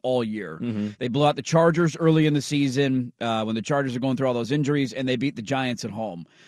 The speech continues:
Speaker 1: Outside of that, they didn't have a single win against a playoff team. And when you looked at the N F C West at the start of the year,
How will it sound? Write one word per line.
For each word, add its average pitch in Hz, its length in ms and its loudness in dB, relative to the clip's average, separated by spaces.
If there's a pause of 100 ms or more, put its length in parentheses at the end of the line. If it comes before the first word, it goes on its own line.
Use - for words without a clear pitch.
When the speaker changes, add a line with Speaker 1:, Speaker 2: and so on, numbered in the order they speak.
Speaker 1:
Outside 156 300 2
of 156 60 4
that, 147 140 4
they 143 80 0
didn't 147 120 2
have 139 80 2
a 127 40 0
single 143 300 2
win 131 160 0
against 117 180 -4
a 107 60 -10
playoff 117 460 -2
team. 104 440 -6 (360)
And 151 120 2
when 160 100 6
you 165 80 8
looked 202 220 6
at 190 100 4
the 165 140 4
N 175 80 6
F 160 100 2
C 160 140 -2
West 202 400 4
at - 80 2
the 139 60 -4
start 147 260 2
of 117 60 -4
the 113 40 -4
year, 110 380 -2